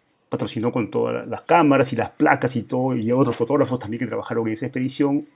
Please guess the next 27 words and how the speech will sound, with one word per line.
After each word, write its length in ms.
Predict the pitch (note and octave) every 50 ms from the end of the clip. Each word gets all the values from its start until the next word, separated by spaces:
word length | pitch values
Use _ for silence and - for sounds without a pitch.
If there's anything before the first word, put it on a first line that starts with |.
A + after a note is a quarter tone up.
| _ _
y 260 | E3 E3 E3+ F3 E3+
los 140 | C#3+ A#2+ -
medios 180 | C#3+ C3+ B2
de 60 | A#2 A#2
comunicación, 680 | - G2+ G#2 G2 G2+ G#2+ - - - F3 C#3+ A2 G2+
¿no? 220 | G#2 - - F#2+ - _ _
Que 120 | - A2+
hicieron 220 | - - A2+ A#2
posible 500 | A2+ A#2+ A#2 - - B2 A#2 A2 A#2+ A#2+
que 360 | - - B2 A#2+ B2 B2 B2 - _ _ - - - - - - _ _ _ _
esta, 640 | - C3+ B2+ - - - - - A#2+ A#2+ A#2 B2+
este, 720 | B2 G#2+ - - _ C3 B2+ A#2+ A#2 A2 A2 A2 G#2+ - - _ _ _
este 240 | C3+ B2+ - - B2
hallazgo, 760 | A#2 A#2+ B2+ B2+ C3 B2+ B2+ - A#2 A2+ A#2 C3 D3+ E3 - _ _ - -
eh, 260 | A#2 G#2+ G#2 G#2+ A2 -
tuviera 360 | - A#2+ A2 A2+ A#2 A#2+ A#2+ A2+
una 140 | G#2+ B2
resonancia 540 | B2 A#2+ - - G#2 G#2 A2+ - - A#2+ A#2
más, 340 | A2 A2 A2 A#2 A#2+ - -
a-, 200 | A#2+ A2+ G#2+ - -
más, 200 | A#2 A2+ A2+ - - _ _
más 360 | B3+ A#3 - E3 A2+ A2 G#2+
grande 460 | - A2 A2 G#2 G#2 A2 A2 A2 A2 - _ _ _ _ - - _
de 100 | A#2+ A#2+
lo 80 | A2 G#2+
normal, 460 | G#2 G2 F#2+ G2 G2+ G2+ F#2+ - - -
¿no? 140 | - -